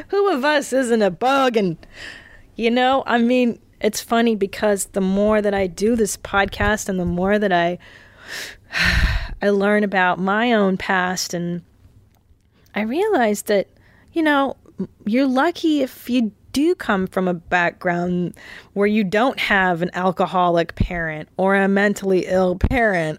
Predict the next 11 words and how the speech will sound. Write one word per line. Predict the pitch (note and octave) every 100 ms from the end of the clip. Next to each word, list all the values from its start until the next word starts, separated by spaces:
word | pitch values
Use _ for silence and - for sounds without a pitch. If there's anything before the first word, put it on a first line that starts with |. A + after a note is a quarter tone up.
| -
or | G3 G#3+
you're | A3+ A#3
born, | F#3 G#3+ A3 A#3 A#3 A3+ - - - B3 A3
you | A#3
know, | A3 A#3
in | A#3
a | A3+
trailer | - - F#3 A#3+ A3+ F#3+ F#3+
park, | - E3 D#3+ E3+ -
or | G3
maybe, | G#3+ A#3 A3+ A3